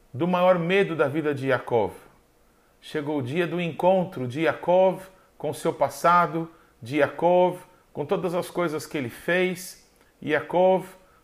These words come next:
com ele mesmo." O grande e maior inimigo de Yaakov em toda a sua vida nunca foi Esaú, nunca foram as situações que o cercaram,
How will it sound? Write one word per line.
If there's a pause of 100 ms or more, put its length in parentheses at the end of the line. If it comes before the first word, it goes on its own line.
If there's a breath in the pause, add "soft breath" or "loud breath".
(120)
com
ele
mesmo." (840 soft breath)
O
grande
e
maior
inimigo
de
Yaakov
em
toda
a
sua
vida (200 loud breath)
nunca
foi
Esaú, (380 soft breath)
nunca
foram
as
situações
que (180 loud breath)
o
cercaram,